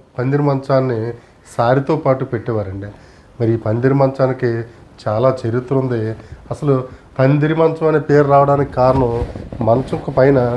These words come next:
పందిరి ఉంటుందండి, అందువల్ల పందిరి మంచం అంటారు.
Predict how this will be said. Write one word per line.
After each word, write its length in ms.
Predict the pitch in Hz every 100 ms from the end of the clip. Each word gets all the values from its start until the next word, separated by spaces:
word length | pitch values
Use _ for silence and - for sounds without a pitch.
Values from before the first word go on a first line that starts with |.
| 120 - -
పందిరి 280 | 123 151 160
ఉంటుందండి, 460 | 143 127 117 98 95 - - - - - -
అందువల్ల 380 | 120 127 127 139 123 123 131 - - -
పందిరి 320 | 120 139 156
మంచం 260 | 139 131 123 113
అంటారు. 260 | 104 101